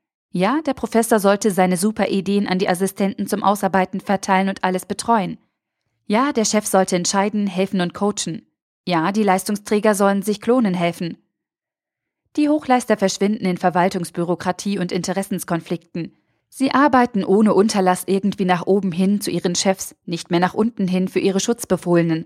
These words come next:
Der Chef für den Chefchef, der für den Präsidenten oder Vicepräsident, der für den Boss, der für die Eigner.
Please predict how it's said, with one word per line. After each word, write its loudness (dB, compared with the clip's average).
Der 2
Chef 0
für 0
den 2
Chefchef, -2
der 4
für 2
den 4
Präsidenten 2
oder 2
Vicepräsident, 0
der 2
für 0
den 2
Boss, -2
der 2
für -4
die 0
Eigner. 0